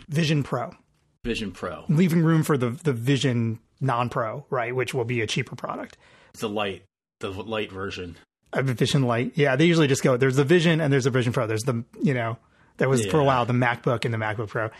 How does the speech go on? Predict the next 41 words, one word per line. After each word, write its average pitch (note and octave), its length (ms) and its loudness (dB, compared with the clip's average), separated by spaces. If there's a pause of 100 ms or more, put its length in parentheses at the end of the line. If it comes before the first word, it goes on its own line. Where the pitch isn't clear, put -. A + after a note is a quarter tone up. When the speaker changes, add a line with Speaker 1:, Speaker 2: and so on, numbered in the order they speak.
(180)
Speaker 1:
Anyway, B2+ 420 2
so B2 480 0 (320)
the C3 540 2 (180)
pre-order G3 400 4
is D#3+ 100 2
open D3 300 2
a C3+ 60 0
week C#3 180 -2
from D3 140 0
Friday, A#2+ 520 0
January B2 380 -2
nineteenth. A2+ 640 -8 (420)
It C3+ 160 -4
go-, E3 220 4
it E3+ 120 0
ships - 640 -2 (220)
February D#3 340 2
second, - 400 -4 (460)
and, A#2 300 -4
or D3 140 2
it D3 60 4
will C#3 100 2
be C#3+ 180 2
in C3 80 2
customer B2 340 -4
hands A2+ 220 -4
February A#2 300 -6
second. A#2+ 280 -6
And A#2 120 -2
that's C3 200 0
also C3 260 -2
when B2 140 -2
Apple A#2+ 240 -2
stores A#2 320 -6
will B2+ 80 -2
be, A2+ 240 -4 (420)
have C3 600 -2
units C#3 420 2
to A#2+ 100 -2
demo. B2+ 460 -2 (640)
Speaker 2:
Okay. E3 260 0